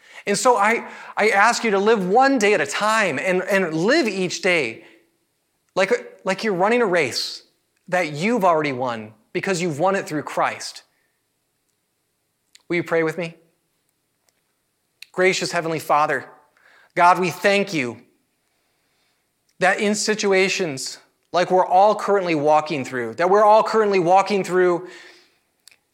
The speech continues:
as a country and as a world, but God, you even know the situations that are going on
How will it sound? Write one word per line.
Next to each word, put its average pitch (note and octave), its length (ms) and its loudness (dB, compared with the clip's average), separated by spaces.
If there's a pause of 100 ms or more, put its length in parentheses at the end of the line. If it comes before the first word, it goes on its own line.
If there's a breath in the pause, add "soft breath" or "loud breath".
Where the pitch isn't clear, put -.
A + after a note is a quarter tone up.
as F3 160 0
a F#3+ 40 2
country A3 600 0
and G3 80 2
as E3+ 120 0
a E3 60 0
world, F#3 380 2
but F3+ 180 -4 (220 loud breath)
God, F#3+ 240 4
you C#4 100 2
even G3 220 0
know E3+ 600 2 (460)
the F3 80 -2
situations F#3 640 0
that F3 100 0
are F3 80 0
going F3 320 -2
on D#3+ 460 0